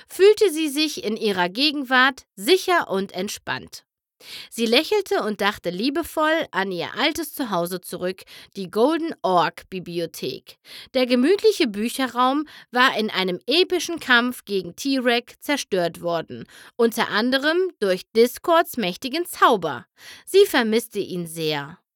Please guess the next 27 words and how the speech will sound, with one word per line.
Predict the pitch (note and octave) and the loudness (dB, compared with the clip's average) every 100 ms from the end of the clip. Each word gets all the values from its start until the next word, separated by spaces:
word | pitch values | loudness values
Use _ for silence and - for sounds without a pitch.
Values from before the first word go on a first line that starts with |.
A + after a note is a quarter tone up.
| _ _ _ _ _ - - - _ | _ _ _ _ _ -20 -20 -20 _
Twilight | C4 C#4 D#4 E4+ F4 | 2 4 4 4 2
fand | - B3+ B3 | 2 -2 -2
es | F#3+ | -6
wirklich | F#3+ G#3+ E3+ E3+ | -4 -4 -4 -6
schade, | - G#3 G#3 A3 B3 C4 - - | -2 2 2 2 0 -2 -6 -8
dass | A3 A3 | -2 -2
das | F3+ E3 | -2 -6
Drachenpony | F#3 F#3+ B3+ D#4 C#4 C#4+ C#4+ D4+ C4 | 0 0 0 -4 -2 -2 0 -2 -4
sich | G#3+ A3 | -4 -4
von | B3 B3+ | -4 -6
T-Rex | - C#4 C4+ C#4 C#4+ - | -4 -2 0 -2 -2 -4
dazu | G#3+ - G#3 | -4 -2 -4
hatte | F#3+ F#3 | -4 -8
bringen | E3 E3+ F3+ G#3 | -8 -6 -4 0
lassen, | A3 C4 D#4+ D#4+ - - | 0 0 -8 -8 -14 -16
sich | - A3+ - | -6 -6 -4
gegen | D4 F4 F4 | 0 0 2
die | F4 | -2
Freundschaft | - A3+ G3 - F3+ - | 0 -2 -2 -2 -6 -6
zu | G#3+ | -8
stellen | - A3+ A#3 C4 D#4 - - - | -6 -2 0 0 -2 -6 -18 -8
und | - F#4 A4 - | 2 2 2 -2
in | B3+ B3 | -2 0
seine | A3+ G#3+ - | 0 0 -2
alten | G#3 C#4+ D#4+ E4+ | -2 -2 -2 -4
Verhaltensweisen | D#4 G#3+ G3+ G#3+ B3 - D#3+ E3+ B3 | -2 0 -2 -2 -10 -4 -2 -2 -6
zurückzufallen, | - A3+ G3 - F3 - F#3 G#3+ C4+ | -6 -6 -6 -6 -12 -4 -2 0 -2